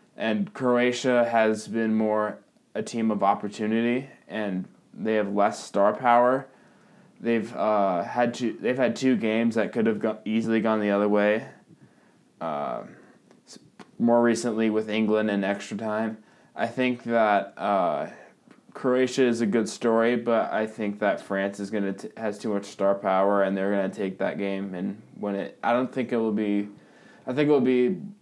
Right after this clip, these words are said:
one nil France. That's, that's my pick for it.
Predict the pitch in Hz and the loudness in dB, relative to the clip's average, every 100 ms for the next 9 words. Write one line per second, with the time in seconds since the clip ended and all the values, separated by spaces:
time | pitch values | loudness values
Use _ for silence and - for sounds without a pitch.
0 | _ 117 110 110 107 104 107 120 - - | _ -4 0 0 0 0 -2 -4 -12 -20
1 | - - - - - 107 104 104 - - | -20 -20 -20 -20 -8 -4 -2 -4 -10 -20
2 | _ - 101 - - 98 107 - 107 104 | _ -8 -8 -8 -10 -4 -4 0 0 0
3 | 101 - 98 101 104 | -4 -2 0 0 -2